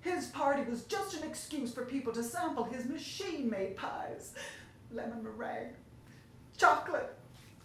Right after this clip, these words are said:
coconut cream. <laughs> When Ed said goodbye, Leroy didn't answer.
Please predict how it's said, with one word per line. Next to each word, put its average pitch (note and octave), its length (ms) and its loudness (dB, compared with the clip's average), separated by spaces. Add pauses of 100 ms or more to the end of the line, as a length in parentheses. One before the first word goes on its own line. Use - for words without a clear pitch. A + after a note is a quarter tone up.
(180)
coconut G#4 800 10
cream. D#4+ 1160 6
<laughs> - 960 -4 (680)
When F3+ 100 -10 (100)
Ed C4+ 220 0
said B3 260 -6
goodbye, G3+ 480 -4 (280)
Leroy C4+ 340 2
didn't A3 260 -2
answer. B3 520 -6